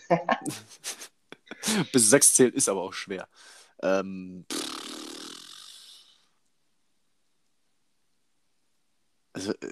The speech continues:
Speaker 2: irgend-, irgendwas klingelt schon, aber ich wüsste jetzt nicht, wo ich's hin tun soll.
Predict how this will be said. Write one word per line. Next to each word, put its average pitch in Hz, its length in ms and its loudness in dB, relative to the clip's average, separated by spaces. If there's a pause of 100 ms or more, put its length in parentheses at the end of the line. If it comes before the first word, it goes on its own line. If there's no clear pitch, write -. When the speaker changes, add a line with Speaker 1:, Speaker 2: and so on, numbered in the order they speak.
(120)
Speaker 2:
irgend-, 127 400 2
irgendwas 131 460 6
klingelt 123 360 2
schon, 123 260 4
aber 92 140 2
ich 98 180 -4
wüsste 98 220 0
jetzt - 160 -6
nicht, 98 440 -4
wo 95 80 -2
ich's 90 100 -2
hin 139 140 -2
tun 87 200 -8
soll. 85 240 -4